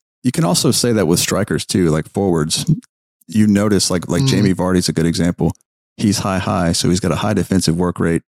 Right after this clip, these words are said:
Speaker 1: and he's got high aggression. He oftentimes will win the ball back on a deflection or, or a, you know, a bad bounce
Speaker 2: Yep.
Speaker 1: or fifty fifty ball. He's gonna win it more than fifty percent of the time.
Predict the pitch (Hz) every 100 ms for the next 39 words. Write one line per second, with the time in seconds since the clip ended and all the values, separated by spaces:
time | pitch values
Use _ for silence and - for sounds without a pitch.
0 | - 87 - - 107 87 87 85 - -
1 | - _ _ _ _ _ _ _ _ -
2 | 110 110 104 - 104 - 98 - 107 92
3 | 82 80 - - - 101 92 92 98 90
4 | 82 87 - 69 67 - - _ _ _
5 | - 90 85 - - 85 - 90 85 85
6 | - 87 78 - _ - 92 85 85 85
7 | 82 82 85 85 - - 110 - _ _
8 | _ - 120 - 107 95 90 85 85 78
9 | - - 92 90 82 85 76 - 90 90
10 | 73 - 87 - - 71 71 - - 73